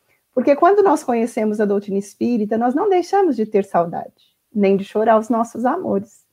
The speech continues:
Nós não deixamos de desejar que eles ficassem um pouco mais. A gente chora sim, a gente sente que faz falta, se recorda deles. Porém,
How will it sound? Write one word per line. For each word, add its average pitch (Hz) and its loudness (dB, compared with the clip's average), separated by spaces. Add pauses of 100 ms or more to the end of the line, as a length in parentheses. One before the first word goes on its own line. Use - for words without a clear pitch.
(520)
Nós 214 2
não 247 4
deixamos 320 2
de 254 -2
desejar 269 4
que 440 -6
eles 240 -4
ficassem 196 -2
um 214 -4
pouco 202 -12
mais. 185 -10
A 247 -6
gente 302 -8
chora 294 -2
sim, 208 -4 (380)
a 220 0
gente 233 0
sente 247 2
que - -16
faz 196 0
falta, 196 2
se 202 -6
recorda 196 0
deles. 180 -4 (600)
Porém, 262 6